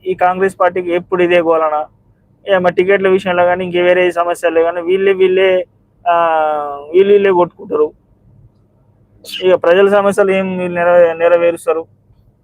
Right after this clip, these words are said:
ఇంకా అని చెప్పేసి ఆలోచిస్తున్నారు. So, అందుకనే కాంగ్రెస్ పార్టీ అనేది మళ్ళీ ఆ తప్పు చేయొద్దు అన్నది నా యొక్క మెయిన్ ముఖ్య ఉద్దేశం.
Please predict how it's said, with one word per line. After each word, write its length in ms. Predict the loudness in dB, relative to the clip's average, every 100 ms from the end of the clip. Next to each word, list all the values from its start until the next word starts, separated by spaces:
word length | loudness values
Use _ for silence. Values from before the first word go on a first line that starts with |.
| _ _ -16
ఇంకా 300 | -2 -2 -2 _ _ _ _ -20 _ -20 -20 -10
అని 160 | -6 -4
చెప్పేసి 440 | -2 -2 -2 2
ఆలోచిస్తున్నారు. 840 | 2 4 0 -2 -10 -6 -4 -2 -6 -12 _
So, 200 | 0 2
అందుకనే 600 | 2 0 -2 -2 -2 -4 -10 _ _ _ _ _ _ _ _ _ _ _ _ 0
కాంగ్రెస్ 420 | 0 2 0 0
పార్టీ 240 | -2 0
అనేది 240 | -2 -2 -2
మళ్ళీ 260 | -2 0
ఆ 20 |
తప్పు 300 | 0 0 -2
చేయొద్దు 280 | -2 -2 0
అన్నది 240 | -4 -4 -6
నా 180 | -4
యొక్క 180 | -4 -4
మెయిన్ 440 | -8 -6 -4 -4 -6
ముఖ్య 240 | -6 -4
ఉద్దేశం. 460 | -4 -4 -6 -6